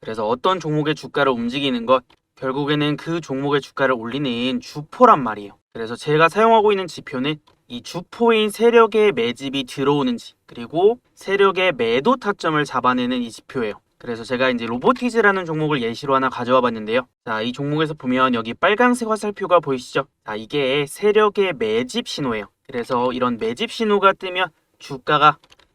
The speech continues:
이렇게 강력하게 올라가요. 그리고 또 눌림이 나오고 또 매집 신호가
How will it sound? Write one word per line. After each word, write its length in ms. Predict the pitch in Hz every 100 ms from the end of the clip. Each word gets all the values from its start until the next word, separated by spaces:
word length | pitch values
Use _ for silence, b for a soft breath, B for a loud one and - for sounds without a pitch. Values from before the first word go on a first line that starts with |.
| _
이렇게 420 | 127 190 247 240
강력하게 500 | 196 139 143 135 131
올라가요. 340 | 110 110 104 98 _ _ -
그리고 440 | 117 113 156 220
또 160 | 240 156
눌림이 360 | 120 123 135
나오고 440 | 123 117 113 135 131 b b
또 100 | 147
매집 280 | 117 113 247
신호가 280 | - 131